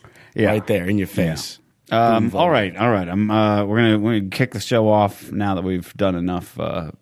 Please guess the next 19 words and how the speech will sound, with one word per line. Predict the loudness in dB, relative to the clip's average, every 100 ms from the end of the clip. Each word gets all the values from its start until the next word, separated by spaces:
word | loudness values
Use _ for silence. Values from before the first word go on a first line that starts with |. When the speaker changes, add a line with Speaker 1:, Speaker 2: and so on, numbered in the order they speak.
| _
Speaker 1:
pre-show. | -4 -2 -2 -6 -8 -8 -14 _ _ _ _ _
Uh, | 0 2 2 2
right | 2
off | 0
the | -2
bat, | 0 2 2 0
a |
little | 0 0 -2
quick | -2 0 0
story | -2 0 2 4 4
that | 2
just | 0 -2 -2 0
makes | 2 0 -4 -4
me, | -2 -2 -4
uh, | -8 -10
smile, | -6 0 0 0
happy. | -2 0 0 0 -4 -6 -10 -16 -4
Uh, | 0 2 0 -2
Comcast, | 0 2 2 2 0 -2 -6 -12 -16 -20